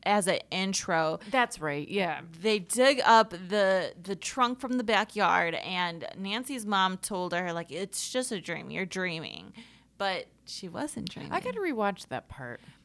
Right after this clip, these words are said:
Speaker 1: Yeah, she wasn't dreaming, and that's where she started her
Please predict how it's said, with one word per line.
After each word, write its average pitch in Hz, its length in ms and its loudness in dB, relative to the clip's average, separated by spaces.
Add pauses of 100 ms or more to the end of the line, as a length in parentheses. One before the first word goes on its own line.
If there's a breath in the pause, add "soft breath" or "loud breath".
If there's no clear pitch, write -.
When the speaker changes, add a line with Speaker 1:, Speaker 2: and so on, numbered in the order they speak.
Speaker 1:
Yeah, 196 320 0
she - 200 -4
wasn't 269 360 -4
dreaming, 170 300 -6
and 185 160 -4
that's 214 260 -6
where 214 180 -4
she 190 460 -6 (420 soft breath)
started 175 440 -6
her 170 180 -8